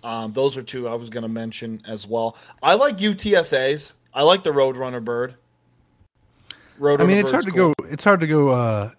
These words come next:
Speaker 2: hard to go wrong with the Roadrunner in my mind
Speaker 1: Mm-hmm.
Speaker 2: when you're just kinda looking at, uh,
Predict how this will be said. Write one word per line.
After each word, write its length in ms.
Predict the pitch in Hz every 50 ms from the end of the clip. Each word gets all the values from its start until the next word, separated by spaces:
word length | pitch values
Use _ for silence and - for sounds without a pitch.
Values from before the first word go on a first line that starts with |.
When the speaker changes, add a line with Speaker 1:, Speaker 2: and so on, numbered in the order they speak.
| _ -
Speaker 2:
hard 180 | - 185 196 185
to 40 | 170
go 120 | 160 139
wrong 580 | 113 107 107 117 117 117 113 110 107 101 107 _
with 240 | - 110 104 101 98
the 80 | 101 104
Roadrunner 680 | 95 98 107 107 104 104 101 98 98 95 95 95 98
in 100 | 98 98
my 180 | 98 98 95 98
mind 460 | 95 92 92 92 92 92 92 90 - _ _ _ _ _ _ _ _ _ -
Speaker 1:
Mm-hmm. 100 | 107 95
Speaker 2:
when 80 | 104 101
you're 100 | 107 101
just 200 | 95 101 98 -
kinda 180 | - 127 117 107
looking 460 | 98 101 104 98 - - 110 107 107
at, 280 | 101 101 104 101 - -
uh, 680 | 104 101 98 98 95 95 92 90 90 90 90 90 90